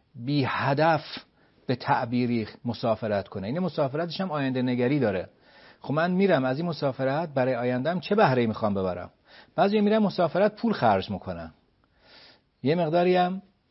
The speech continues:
عمر خرج می‌کنن، یه مقداری هم حوصله و دوستیشون رو خرج می‌کنن. چرا؟ چون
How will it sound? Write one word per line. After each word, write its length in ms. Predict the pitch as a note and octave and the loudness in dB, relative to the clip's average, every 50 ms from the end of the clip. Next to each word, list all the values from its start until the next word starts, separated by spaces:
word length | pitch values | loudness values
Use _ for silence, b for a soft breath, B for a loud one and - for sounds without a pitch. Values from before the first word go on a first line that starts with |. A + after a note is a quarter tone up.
| _ _ _ | _ _ _
عمر 240 | - E3+ F#3 G#3 G#3+ | 4 6 8 8 6
خرج 380 | - - G3+ F#3 E3+ E3 D3+ D3+ | 6 6 8 8 8 6 4 -2
می‌کنن، 520 | E3 - D#3+ D#3 D#3 D3+ C#3+ C#3 C3+ C#3 C3 - b b b b b b b _ _ | -4 -2 -2 0 0 0 0 -2 -4 -6 -10 -14 b b b b b b b _ _
یه 160 | A#2 C#3+ G3 A3+ | 2 4 6 6
مقداری 380 | A#3 A3 G3 G3 G#3 A3 A3+ | 6 6 6 6 6 8 6
هم 400 | G3 D#3 F3+ A3 A3+ A#3 A3+ G#3 - - - _ _ _ _ _ - | 6 6 4 2 2 2 0 -2 -6 -10 -20 _ _ _ _ _ 0
حوصله 560 | - C#3 D3 D3 C#3 - - D3 D3 D#3+ F#3 G#3 | 4 4 4 4 2 0 -2 -2 0 0 0 2
و 420 | G3+ G3+ F#3+ F#3+ F#3 F3+ F3+ F3+ - b b b b b b b b _ _ _ | 4 4 4 4 4 2 0 -4 -10 b b b b b b b b _ _ _
دوستیشون 480 | C#3+ C#3 B2 - - G#3+ - - D3 | -2 -2 -2 0 -2 -2 0 0 0
رو 60 | B2+ | -2
خرج 380 | A#2 - - G#2+ G#2 G2 F#2 G2 | -2 2 4 4 4 4 2 -2
می‌کنن. 340 | G2 - - G#2+ G#2+ G#2+ G#2 | -6 -4 -4 -4 -4 -4 -4
چرا؟ 300 | - - E3+ D#3+ C#3+ C#3 | -4 -2 0 2 2 0
چون 260 | - D#3+ D#3+ D#3+ D#3 | 0 -4 -6 -8 -8